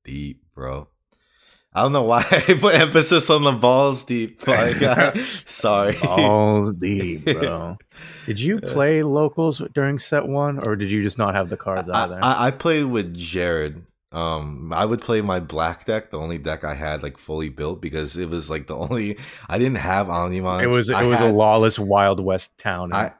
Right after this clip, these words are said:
Speaker 2: February.
Speaker 1: I, <laughs> I had two Millennium Mons. That was it. I, my polls
Speaker 2: Bro.
Speaker 1: for any B T one box or a one point oh box were shit, bro. <laughs> Like, every
Speaker 2: No
Speaker 1: dude,
Speaker 2: Omnis?
Speaker 1: I, oh, dude, Kentosaurus would just pops up every fucking time.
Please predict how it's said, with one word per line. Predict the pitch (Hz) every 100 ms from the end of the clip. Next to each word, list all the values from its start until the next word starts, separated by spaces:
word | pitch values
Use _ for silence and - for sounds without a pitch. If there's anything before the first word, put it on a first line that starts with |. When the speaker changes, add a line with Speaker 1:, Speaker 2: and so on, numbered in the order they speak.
| _
Speaker 2:
February. | - 98 104 95 92
Speaker 1:
I, | 131 -
<laughs> |
I | 113
had | 123 -
two | - - 131
Millennium | 123 107 101 95 85
Mons. | 80 80
That | 82 85
was | 82 76
it. | 76 73
I, | - 87 - - -
my | 107 139
polls | 185 - 107 156 196 202
Speaker 2:
Bro. | 92
Speaker 1:
for | 90 110 -
any | 135 170 202
B | 190 143 143
T | 139 143 139 139 135
one | 110 92 110 151
box | 151 156 156 - - -
or | 113 107
a | 98
one | 95 110
point | 127 107
oh | 98
box | 110 143 - - - - _
were | 110 120 104
shit, | - - - 92 87 -
bro. | 78 78 80
<laughs> | - 151
Like, | 104 101 -
every | 123 135 135
Speaker 2:
No | 92 95 98 98
Speaker 1:
dude, | 98
Speaker 2:
Omnis? | 101 107 113 - - -
Speaker 1:
I, | 117 - _
oh, | 127 151 120
dude, | - 117 - _ _ _
Kentosaurus | - 147 147 165 - 127 143 165 - -
would | 98 87 - 78
just | 90 110 -
pops | - - 113 127 -
up | 107 -
every | - 90 101 117
fucking | - 101 - 98
time. | - 95 92